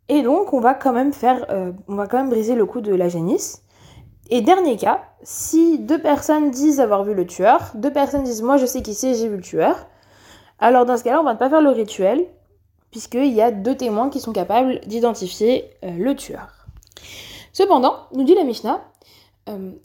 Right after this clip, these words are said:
quand les meurtriers sont devenus beaucoup plus nombreux, le rituel de la génisse a été arrêté, puisque le fait d'avoir de nombreux me-, meurtriers fait que, euh,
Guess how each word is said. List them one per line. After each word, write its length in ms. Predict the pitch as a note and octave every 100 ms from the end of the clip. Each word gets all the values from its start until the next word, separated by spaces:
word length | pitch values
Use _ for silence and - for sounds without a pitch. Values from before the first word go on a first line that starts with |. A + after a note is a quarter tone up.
| -
quand 180 | E4
les 120 | F4 D#4
meurtriers 540 | C#4+ C#4+ - C4+ C#4+
sont 180 | C#4 A3+
devenus 460 | G#3 G#3+ A3+ C4
beaucoup 220 | G#3+ A3+ -
plus 140 | - D4
nombreux, 580 | C4+ A3 F#3+ F#3+ - - _ _ _ _ _ _ -
le 280 | A3+ A3+ A3+
rituel 520 | A3+ D#4 - D4+ E4+
de 60 | B3+
la 220 | A3+ G#3+
génisse 340 | A#3+ B3+ D#4
a 80 | A#3+
été 220 | A3 A3
arrêté, 680 | C4+ C4 A#3 A3 G#3 C#4 - _ _ _ _ _ _ -
puisque 280 | A#3+ -
le 260 | C4+ C#4+ B3
fait 140 | E4
d'avoir 300 | D#4 B3+ A#3
de 100 | G#3+
nombreux 320 | A3 C4 C4+ D#4
me-, 240 | C#4 A3+ -
meurtriers 800 | G#3+ A3 - - G#3 G3+ B3 D4
fait 460 | - - C#4 D4+
que, 160 | D4+ A#3+
euh, 380 | A#3+ C4+ C#4+